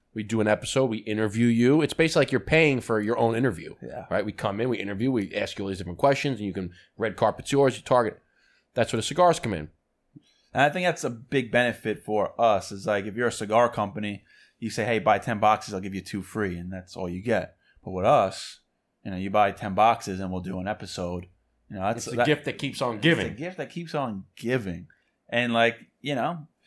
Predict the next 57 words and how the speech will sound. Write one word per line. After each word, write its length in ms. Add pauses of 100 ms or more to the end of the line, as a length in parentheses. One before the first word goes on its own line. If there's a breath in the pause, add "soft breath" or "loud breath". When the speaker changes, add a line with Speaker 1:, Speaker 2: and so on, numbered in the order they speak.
(120 soft breath)
Speaker 2:
you 120
can 140
promote 280
it 80
in 100
your 100
lounge 300
constantly. 520
You 100
can 100
have, 220
you 80
have 140
a 40
T 220
V 160
up 140
and 100
you 60
can 100
have 340
you 380
on 180
T 200
V 300
and 80
on 140
the 80
Burn 200
Down 120
Speaker 1:
Exactly. 720
Speaker 2:
Podcast 80
rolling 260
all 220
day. 380
Speaker 1:
And 80
people 200
are 40
like, 120
"What 200
is 160
that?" 100
Like, 160
"Oh, 80
that's 180
when 100
Speaker 2:
Yeah. 60
Speaker 1:
I 40
was 140
on 140
the 60
Burn 200
Down 180
Podcast." 340
Speaker 2:
Yeah. 240
Speaker 1:
And, 100
like, 200